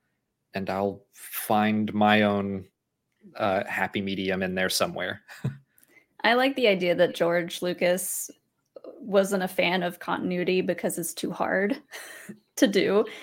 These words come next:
Speaker 2: It is really hard to do. And now, like, where we are now in Star Wars, there are, like, hundreds of people in charge of keeping track of continuity stuff. So, like,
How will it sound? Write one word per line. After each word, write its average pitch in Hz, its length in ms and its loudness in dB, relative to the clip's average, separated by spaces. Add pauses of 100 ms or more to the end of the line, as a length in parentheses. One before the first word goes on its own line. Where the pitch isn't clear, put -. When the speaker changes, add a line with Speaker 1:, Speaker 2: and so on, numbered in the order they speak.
Speaker 2:
It 294 140 10
is 370 240 4
really 466 200 8
hard 185 200 8
to 185 80 2
do. 180 320 2
And 208 240 6
now, 220 300 4
like, 196 380 4 (760)
where 208 140 6
we 208 120 8
are 196 120 8
now 214 680 4 (1400)
in 190 180 4
Star 180 320 0
Wars, 190 300 0
there 190 380 0 (200)
are, 180 80 -2
like, 175 360 -2 (500)
hundreds 254 420 6
of 202 140 2
people - 640 0 (480)
in 190 140 -2
charge 190 420 2
of 170 180 -6
keeping 185 580 -2 (760)
track 269 340 2
of 196 160 0
continuity 180 880 0
stuff. - 420 -4
So, - 380 0
like, - 380 -2